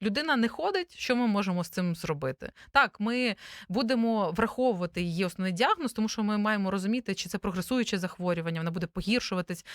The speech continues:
чи це вже травма просто, яка відбулася, от, е, чи це ще якесь в ходу захворювання, і ми щось з цим можемо дійсно зробити, лікуючи його. Тоді це важливо. Але загалом, коли це наслідки, ми працюємо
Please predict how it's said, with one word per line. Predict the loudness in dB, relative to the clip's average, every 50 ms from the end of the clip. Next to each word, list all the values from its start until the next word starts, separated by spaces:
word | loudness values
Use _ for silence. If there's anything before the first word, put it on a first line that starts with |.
| -16 -10 -8
чи | -4 0
це | 2 2
вже | 2 2 0 2
травма | 4 4 4 4 2 0 -2
просто, | -2 -2 -4 -2 -2
яка | -2 -2 0 -2
відбулася, | -2 -2 -4 -4 -2 0 2 2 2 0 0 -2 -2 -2 -2 -4 -8 -18 -20 -20 -18 -8 -4
от, | -2 0 0 0 2
е, | 2 2 2 2 0
чи | -2 -4 -6
це | -4 -2 0 0 2 4 4 2
ще | 2 2 2 2
якесь | 0 0 0 -2 -4 -4
в | -4
ходу | -2 0 0 2 2 2 0 2 2
захворювання, | 2 0 0 -2 -2 0 0 0 0 0 -2 -2 -2 0 0
і | 0
ми | 0 0
щось | 0 0 -2 -4
з | -4
цим | -2 -2 0
можемо | 0 2 0 0 0 0 0 0
дійсно | 0 -2 -2 -2 -4 -4
зробити, | -2 -4 -2 -2 -2 -2 0 2 2 2 0 -2 -6 -8 -2 0
лікуючи | 0 0 0 0 0 2 2 2 2 0 -2 -2 -2 -2
його. | -2 -2 -4 -2 -2 -2 -2 -2 -6 -10 -20 -20 -20 -16 -6 -2
Тоді | -2 0 2 2 0 0
це | 0 0 0 2
важливо. | 2 2 0 0 0 0 -2 -2 -2 -2 -6 -6 _ -14 -20 -20 -6 -2
Але | 2 4 4 4 4
загалом, | 4 2 2 2 2 2 2 0 0 0
коли | 0 2 2 2 2
це | 2 0 -2
наслідки, | 0 2 2 0 0 -2 -6 -8 -10 -8 -4 -2
ми | 0 0 0
працюємо | -2 -4 -4 -4 -4 -4 -2 0 0 0 0 0 -2 -2 -4